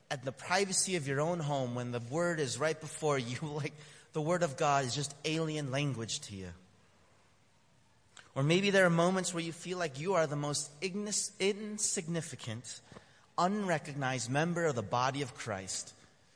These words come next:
that you could easily slip in, slip out, and no one would take notice.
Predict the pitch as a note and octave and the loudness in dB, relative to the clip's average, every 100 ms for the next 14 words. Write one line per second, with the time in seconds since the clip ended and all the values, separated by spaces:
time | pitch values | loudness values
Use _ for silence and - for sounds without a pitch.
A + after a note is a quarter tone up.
0 | _ _ - _ - C#3+ F3+ - E3 - | _ _ -20 _ -4 -2 -2 -2 -6 -4
1 | G3 G3 D3 D3 A#2+ - - F#3 - D3+ | -4 -2 -2 -2 0 2 2 -2 -4 -6
2 | C#3+ D3+ D#3 - - - - - A#2 D#3 | -6 -8 -14 -18 -18 -6 0 0 0 -4
3 | E3+ B2+ B2 B2 - - - _ - G#2+ | -2 -4 -4 -6 -14 -20 -20 _ -10 -6
4 | A2 C3+ C#3+ C#3 C3 - B2+ A#2 G#2+ G#2 | 0 0 0 -4 -6 -6 -8 -8 -8 -8
5 | G2 G2 - | -6 -2 -2